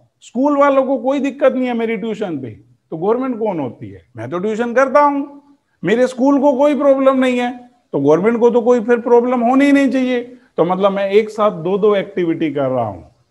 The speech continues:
दोनों जगह सही चल रहा है तो ठीक है, लेकिन अगर आपके business में हो गया loss और आप सोचो कि salary से set up कर लूंगा, तो नहीं कर सकते। government clear मना कर रही है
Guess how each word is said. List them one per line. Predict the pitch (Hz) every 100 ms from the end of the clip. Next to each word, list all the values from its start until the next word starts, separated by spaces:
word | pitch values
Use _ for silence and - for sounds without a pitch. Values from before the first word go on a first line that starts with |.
| _ _
दोनों | 175 190 220 214
जगह | 202 196 190
सही | 190 226
चल | 196 208
रहा | 196 190
है | 160 131
तो | 123
ठीक | 143 220
है, | 294 285 - - _ _ _ -
लेकिन | 143 165 175
अगर | 175 170
आपके | 170 180 185 180
business | 143 165 185 190 185
में | 180
हो | 156 151
गया | 156 165 165
loss | 147 143 170 220 196 - _ -
और | 160
आप | 175 165
सोचो | 175 160 180 160
कि | 160
salary | - 160 208 254 240
से | 240
set | 226 220
up | 226 214
कर | 214
लूंगा, | 208 202 185 165 - - _ -
तो | 147
नहीं | 139 135 147 160 170
कर | 147 135
सकते। | - 123 _ - 104
government | - _ - 160 165 175 156
clear | 190 208 190
मना | 160 160 202 202
कर | 170 165
रही | 160 156
है | 147